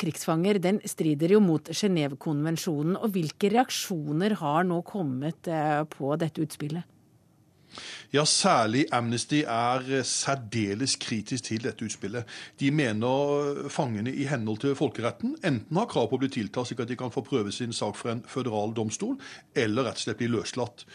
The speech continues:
Speaker 2: Og også andre menneskerettighetsorganisasjoner kritiserer naturligvis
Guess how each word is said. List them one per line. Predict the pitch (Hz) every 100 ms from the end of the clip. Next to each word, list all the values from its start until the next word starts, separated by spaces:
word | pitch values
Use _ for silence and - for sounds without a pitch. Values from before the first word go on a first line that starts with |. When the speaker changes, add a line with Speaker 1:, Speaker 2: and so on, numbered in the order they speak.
| - - -
Speaker 2:
Og | 156 139
også | - 180
andre | 160 113 123
menneskerettighetsorganisasjoner | 160 127 98 117 107 127 117 139 110 120 139 131 165 175 160 143
kritiserer | 135 139 - - 104 101 131
naturligvis | 131 107 113 117